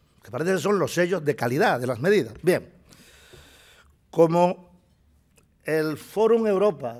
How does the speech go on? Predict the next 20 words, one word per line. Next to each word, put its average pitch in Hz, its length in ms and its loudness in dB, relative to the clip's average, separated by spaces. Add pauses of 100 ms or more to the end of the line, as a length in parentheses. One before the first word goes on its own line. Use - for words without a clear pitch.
y 131 80 -6
el 135 80 -4
Fórum 190 280 0
Nueva 180 200 -2
Economía 147 480 -4
tiene 139 400 -6
una 113 200 -12
larga 147 280 -2
trayectoria 120 600 -6
y 127 40 -10
afortunadamente 147 840 -6 (760)
se - 220 -10
puede 160 220 0
recurrir 156 420 0
a 139 60 0
los 135 160 -2
archivos 131 480 -6
y - 20 -10
encontrar 123 680 -6 (760)
muchos 131 520 -6